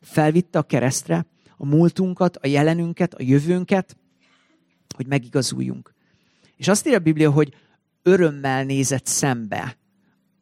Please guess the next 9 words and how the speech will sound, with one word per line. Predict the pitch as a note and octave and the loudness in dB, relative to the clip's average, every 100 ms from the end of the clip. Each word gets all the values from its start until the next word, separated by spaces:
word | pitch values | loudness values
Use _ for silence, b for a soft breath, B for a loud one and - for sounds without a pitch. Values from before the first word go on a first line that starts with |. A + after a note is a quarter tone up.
| _ _ - | _ _ -4
a | B2+ | -4
keresztnek. | - C#3+ A2 - - - _ | 0 -2 -2 -6 -10 -18 _
Örömmel. | - G3 E3 C3 A#2 - - _ - | 0 2 2 0 -8 -8 -16 _ -2
Örömmel | A#3+ G#3 E3+ E3 | 0 0 -2 -2
nézett | E3+ D3+ C#3+ | -2 -2 -4
szem-, | - E3 D3+ - | -2 -2 -2 -4
szembe | - D#3 C#3+ | -4 0 -2
a | |
keresztnek. | - B2 A#2+ B2+ | -2 -4 -6 -10